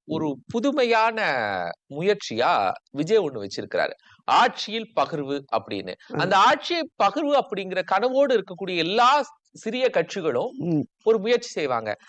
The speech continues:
Speaker 1: இந்த பொதுக்குழு செயற்குழுல எடப்பாடியார் அந்த மாதிரியான ஒரு மூவ்மெண்ட்ஸ கொண்டு வருவாரு, இது ஒரு சவாலை ஏற்படுத்துவார்னா அப்படி எதுவுமே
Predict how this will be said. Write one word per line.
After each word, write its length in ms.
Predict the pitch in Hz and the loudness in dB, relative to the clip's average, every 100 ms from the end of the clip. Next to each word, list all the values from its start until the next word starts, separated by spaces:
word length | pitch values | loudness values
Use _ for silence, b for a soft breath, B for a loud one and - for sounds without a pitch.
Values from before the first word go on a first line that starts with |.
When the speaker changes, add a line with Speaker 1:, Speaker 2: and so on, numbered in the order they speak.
| b | b
Speaker 1:
இந்த 200 | 202 247 262 | -4 2 0
பொதுக்குழு 500 | 254 269 302 311 302 285 254 | 2 -2 -2 -2 0 0 0
செயற்குழுல 600 | - 240 226 226 220 240 | 2 0 0 -4 -2 2
எடப்பாடியார் 640 | 214 208 214 214 208 196 - _ - | 2 0 0 0 2 0 -2 _ -4
அந்த 200 | 165 226 | -2 2
மாதிரியான 460 | 247 262 277 269 262 | 2 2 4 2 0
ஒரு 120 | 214 | -2
மூவ்மெண்ட்ஸ 460 | 196 233 240 - 208 | -4 -2 -2 -2 -4
கொண்டு 240 | 175 185 | -4 -2
வருவாரு, 440 | 196 156 135 123 113 - B | 0 2 2 2 0 -2 B
இது 120 | - 214 | 0 4
ஒரு 140 | 214 | 4
சவாலை 440 | 196 220 262 285 269 | 4 2 4 4 2
ஏற்படுத்துவார்னா 760 | 214 220 220 190 180 160 160 214 | 0 -2 -4 -4 -2 -2 -2 -4
அப்படி 260 | 202 262 | -4 -2
எதுவுமே 340 | 240 226 202 | -2 -2 -2